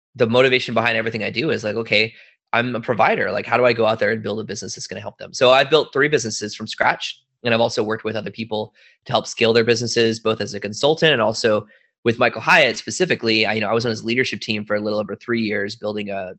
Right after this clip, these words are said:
membership site called Platform University, where we scaled that and then sold that to a third party. It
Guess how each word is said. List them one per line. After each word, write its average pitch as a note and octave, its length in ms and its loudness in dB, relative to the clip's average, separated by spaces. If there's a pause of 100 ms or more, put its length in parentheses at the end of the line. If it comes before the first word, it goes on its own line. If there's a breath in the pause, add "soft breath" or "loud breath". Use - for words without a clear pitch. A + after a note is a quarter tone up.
(200)
membership A#2 400 -2
site G#2 180 2
called G#2 180 -4
Platform A2+ 400 -4
University, A2 580 -2 (340 soft breath)
where A#2 80 2
we A2+ 120 2
scaled C3+ 400 0
that A2 200 4
and A2 100 -6
then A2 120 -4
sold E3+ 320 2
that G#2+ 180 2
to - 100 -6
a A2 40 -4
third A2 240 -4
party. A#2 320 2
It A2 100 -10